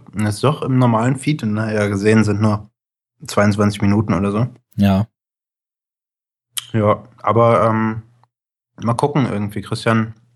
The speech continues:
Speaker 1: guckt sich natürlich auch erstmal an, wie das so ankommt und so.
Speaker 2: Ja.
Speaker 1: Dann kann man mal schauen. Also es ist grundsätzlich, ich rede halt gerne über das Spiel und ich spiele auch gerne und du ja auch,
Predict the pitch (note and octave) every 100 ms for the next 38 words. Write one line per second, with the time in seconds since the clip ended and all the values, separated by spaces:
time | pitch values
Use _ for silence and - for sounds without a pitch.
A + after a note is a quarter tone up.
0 | A2+ A2 A2 A2 G#2+ G#2+ - - A#2 A2
1 | G#2 G#2 G2+ G2+ G2+ G2 A2 A2+ A2 A2
2 | A2+ A2+ - _ _ - G#2 G2+ G2 -
3 | - - _ _ _ _ _ _ - F2
4 | G#2 A#2 A2 - G2+ A2+ B2+ F2+ G#2+ G#2
5 | - G#2+ C#3+ E3+ D#3+ D#3 D3+ - _ _
6 | _ A2+ G#2+ A#2+ - A#2 - G#2+ C3 G2+
7 | F#2+ - A2+ G2 F#2+ C3 B2 G#2+ - F#2
8 | F#2+ F#2+ F2 - G#2+ A#2